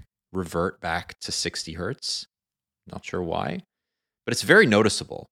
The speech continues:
Like, it's, it's annoying. But again, like, I think we're overthinking this. Most people who have, are upgrading to this phone will not have ever used a high refresh rate screen. They may have seen one, but it's very different to hold it in your hand and use it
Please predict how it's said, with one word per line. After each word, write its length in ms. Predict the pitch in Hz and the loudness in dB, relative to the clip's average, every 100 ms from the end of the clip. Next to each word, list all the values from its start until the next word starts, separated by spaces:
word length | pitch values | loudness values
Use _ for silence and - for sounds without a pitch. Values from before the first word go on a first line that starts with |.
| - | -10
Like, 120 | 95 | -6
it's, 200 | 107 - | -6 -8
it's 160 | - - | -4 0
annoying. 640 | 110 104 120 87 - - - - _ | 4 6 6 4 -2 -16 -20 -20 _
But 80 | 123 | 2
again, 280 | 123 107 85 | 4 4 2
like, 220 | 87 - _ - | -4 -8 _ -4
I 40 | |
think 200 | - 135 | 0 2
we're 220 | 117 104 - | 2 2 0
overthinking 600 | 113 90 92 139 135 87 | 0 0 0 0 0 -4
this. 260 | 64 60 - | -8 -8 -2
Most 240 | 110 107 | 0 0
people 340 | - 104 101 90 | -2 -2 -2 -2
who 160 | 101 95 | -4 -4
have, 180 | 82 - _ _ _ - | -6 -14 _ _ _ -2
are 120 | 104 | 0
upgrading 380 | 98 - 98 90 | 2 0 0 0
to 80 | 92 | -4
this 140 | 82 | -6
phone 280 | - 98 87 - _ - | -2 -2 -4 -10 _ -10
will 160 | 92 | -6
not 340 | 92 90 87 - | -4 -4 -4 -8
have 260 | - 85 | -8 -8
ever 240 | - 92 87 | -8 -6 -6
used 400 | 82 120 131 95 | 0 0 2 0
a 100 | 80 | 0
high 100 | 92 | -2
refresh 420 | 85 - 87 - | -2 -6 -6 -6
rate 160 | 80 - | -6 -6
screen. 360 | - 92 85 - _ _ | -6 -6 -8 -12 _ _
They 60 | 117 | 2
may 80 | 110 | 2
have 100 | 80 | 2
seen 460 | - - 180 202 | 0 2 4 4
one, 360 | 82 78 101 175 _ _ _ _ _ - | 2 0 -4 -10 _ _ _ _ _ -10
but 80 | 101 | -2
it's 100 | - | 4
very 140 | 139 | 4
different 400 | - 123 123 104 | 6 4 4 -2
to 60 | 87 | -2
hold 280 | - 107 | 2 4
it 100 | 104 | 4
in 80 | 98 | 2
your 100 | 87 | -2
hand 240 | 92 98 87 | -2 -2 -4
and 120 | 82 | -6
use 320 | 82 104 95 | -2 0 2
it 200 | 95 | 0